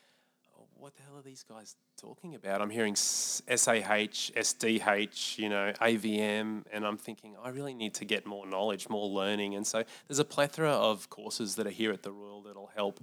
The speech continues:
new graduates grow in their skills and knowledge, from patient assessment courses to their local nurse educator and transition pathways, um, to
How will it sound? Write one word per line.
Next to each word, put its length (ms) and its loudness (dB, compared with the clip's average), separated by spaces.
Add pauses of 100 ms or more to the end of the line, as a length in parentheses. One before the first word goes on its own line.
(280)
new 160 -2
graduates 720 -2
grow 240 -2
in 80 0
their 140 0
skills 420 0
and 140 -6
knowledge, 460 -4
from 340 -4 (360)
patient 260 0
assessment 500 0
courses 540 -14
to 140 -18
their 120 0
local 360 4
nurse 240 -2
educator 480 -2
and 100 -6
transition 560 -10 (140)
pathways, 760 -2 (520)
um, 360 0
to 640 2